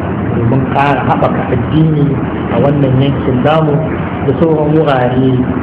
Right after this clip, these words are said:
waɗanda ma ba nan yankin ba. Wasu suka rubuta, sai na zo ya rubuta ya ce, "Tudun, unguwar Tudun Duk." Zala ba unguwar Tudun Duk, shugabancin shi ba na Tudun Duk ba ne.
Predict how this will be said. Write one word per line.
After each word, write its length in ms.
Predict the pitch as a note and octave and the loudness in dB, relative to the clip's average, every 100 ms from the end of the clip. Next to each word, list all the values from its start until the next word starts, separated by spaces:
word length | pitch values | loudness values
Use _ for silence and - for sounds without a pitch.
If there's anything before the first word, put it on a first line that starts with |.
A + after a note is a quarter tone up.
| - | -4
waɗanda 480 | - C#3 B2+ B2 A2+ - - | -2 0 2 2 0 -2 -2
ma 200 | C3 C3+ | 0 2
ba 160 | A#2+ | 2
nan 220 | A#2 B2+ A#2+ | 2 2 2
yankin 440 | A#2+ A2+ A2+ G#2 | 2 0 0 -2
ba. 180 | G2+ G2+ - - - G2+ G#2 - G#2+ G2+ A#2 A2 A2+ A#2+ - E2+ F2 - - - - - - | -2 -2 -4 -4 -4 -4 -4 -4 -4 -4 -4 -2 -2 -4 -4 -4 -4 -4 -6 -6 -4 -4 -2
Wasu 260 | D3+ E3+ E3 | 0 0 0
suka 220 | F#3 F#3+ D#3 | -2 0 0
rubuta, 420 | D#3 C#3+ D3+ C#3+ | 0 0 2 0
sai 200 | - C#3+ | 0 -2
na 160 | C#3+ D3 | 0 2
zo 200 | C#3+ D#3 | 2 2
ya 240 | D#3 D#3 | 2 2
rubuta 360 | D3+ D3 B2+ C3+ | 2 0 0 0
ya 120 | C3+ | 0
ce, 120 | - | 0
"Tudun, 280 | C#3 C#3 C3+ | 0 0 0
unguwar 340 | C3 C3 C#3 D#3 | 0 0 2 0
Tudun 260 | F3+ D3+ | 0 0
Duk." 200 | - - - - - - - - C3+ | 0 0 -2 -6 -6 -6 -6 -2 2
Zala 380 | D#3+ F#3 F#3 D3 | 2 2 2 2
ba 140 | C3 | 0
unguwar 300 | B2+ B2+ - | 0 0 0
Tudun 240 | - D#3+ C3+ | 0 0 0
Duk, 200 | - - | -2 -2
shugabancin 640 | - E3+ F3 F3+ F#3 - | 0 2 2 2 2 0
shi 100 | - B2+ | 0 0
ba 120 | B2 | 2
na 80 | C#3+ | 2
Tudun 280 | D#3+ C#3+ | 0 0
Duk 160 | B2+ C3+ B2 | 0 -2 -2
ba 140 | |
ne. 100 | B2 | 0